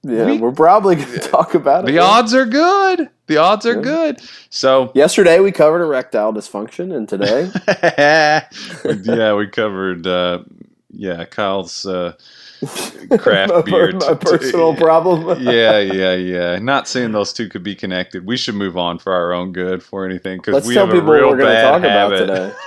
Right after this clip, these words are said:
Speaker 1: today.
Speaker 2: <laughs> I'll just let you all know, I edit these every night just to let you know not everything makes it <laughs> off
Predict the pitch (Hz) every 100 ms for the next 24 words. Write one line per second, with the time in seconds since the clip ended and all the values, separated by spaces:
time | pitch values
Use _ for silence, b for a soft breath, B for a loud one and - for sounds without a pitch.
0 | - - 226 233 240 285 - - - 262
1 | - - 302 196 170 165 151 139 135 135
2 | - 147 202 - 147 143 90 - 117 101
3 | - 117 110 113 110 113 107 104 - 104
4 | - 107 98 107 104 101 101 117 135 139
5 | 139 127 107 110 104 101 101 101 - 104
6 | 120 - 135